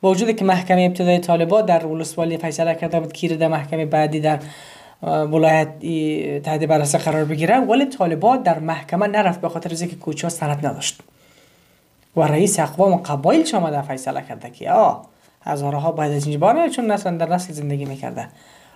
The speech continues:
و در ضمن کوچه ها میگه که ما هزارها رو که میگه از اینجا کوچ کنه که هیچ، اینا چهل سال، پنجاه سال، شصت سال، هفتاد سال یا صد سال که اینجا زندگی کرده رو باید برای ما اجارش رو بده.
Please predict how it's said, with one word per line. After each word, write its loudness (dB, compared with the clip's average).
و 4
در 4
ضمن 2
کوچه -4
ها 2
میگه 0
که 2
ما 4
هزارها 4
رو 0
که -4
میگه -2
از -2
اینجا -2
کوچ -6
کنه -2
که 0
هیچ، 2
اینا 2
چهل -2
سال، 2
پنجاه 0
سال، 0
شصت -2
سال، 2
هفتاد 0
سال -2
یا 0
صد -2
سال 0
که -4
اینجا 2
زندگی 0
کرده 0
رو 6
باید 2
برای -2
ما 4
اجارش 0
رو -4
بده. -12